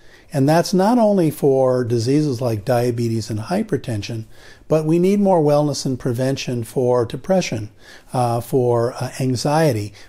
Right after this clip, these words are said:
for, uh, substance abuse, et cetera. So we need much more on the wellness and prevention side.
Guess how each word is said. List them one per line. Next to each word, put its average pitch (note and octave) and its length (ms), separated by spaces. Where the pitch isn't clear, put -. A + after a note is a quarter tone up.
for, B2+ 460
uh, A2+ 280
substance F#3 600
abuse, G#2+ 460
et - 140
cetera. C#3+ 360
So D3+ 320
we F3 220
need F3+ 300
much D3+ 500
more E3+ 400
on C3 140
the B2 80
wellness B2 720
and A2+ 160
prevention A2+ 520
side. A#2 400